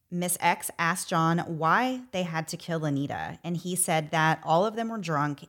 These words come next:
and at this point, Anita had seen all of their faces. So John said that all of the men agreed that they had to kill her. John told Miss X that he was the one who actually cut Anita first and that he had never killed anybody before this.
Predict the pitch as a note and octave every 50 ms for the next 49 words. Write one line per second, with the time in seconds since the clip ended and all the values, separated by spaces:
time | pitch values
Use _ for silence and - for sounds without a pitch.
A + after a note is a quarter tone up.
0 | - D#3+ D#3 C#3+ D3 C#3+ C#3 D3 C#3 - - D3+ - F3 F3 - - - F3+ E3+
1 | E3 D#3 C3 C#3+ D#3 D#3 D#3 D#3+ F3+ F3 F3 F3 E3 - - E3 D#3 D#3 D3 -
2 | C#3+ C#3 C3+ C#3+ C3+ C3+ B2+ C3+ C3 - D#3+ C#3+ D3 C#3+ - C#3+ G2 D#2+ F2+ G#2+
3 | - - - - _ _ _ _ _ _ _ _ - - E3+ D#3+ - F3 D#3+ E3+
4 | F3+ F3+ - - E3+ D#3+ D3 D3+ C#3 - - _ - D3 E3 G3 G#3+ G3+ G#3 E3
5 | D#3 D#3 D#3 D#3 D3 D3+ D3 C#3+ C#3 C#3 C3+ B2+ C#3+ C3+ - D3+ D3+ D3+ C#3+ C3+
6 | C3+ - - B2+ - D#3 C3 C3 C3 B2 A2 - - D#3 F3+ - _ _ _ _
7 | _ _ _ - - F#3 E3 G3+ A3 - A#3 A3 G#3 G3 F#3+ F#3 - F3 D3+ C#3+
8 | - - - F3+ D#3+ D#3 - - - F#3 F3 F3+ G#3 F#3+ F#3 F#3+ D#3+ D#3+ D#3 D#3
9 | D#3+ E3 D3+ D#3 F3 E3 D#3 - D3 D3+ D#3 - - F3+ E3 D#3 D3 - - -
10 | E3+ D#3 - - G3 F#3 E3+ E3 E3+ D#3+ - - D3 C#3+ D3 E3+ E3+ - - -
11 | - E3+ E3 D#3+ D#3 D#3 D3+ D#3 D#3+ D3+ D3 C#3+ - - E3+ D#3 D#3 C#3+ D#3+ E3
12 | E3+ E3+ G3 G3 - - F#3+ F3 E3+ E3 D3+ C#3 C#3+ C3+ C3 C3 C3+ C3 C3 C3
13 | - - C3+ A2 G2+ G2 - - C#3+ - - - -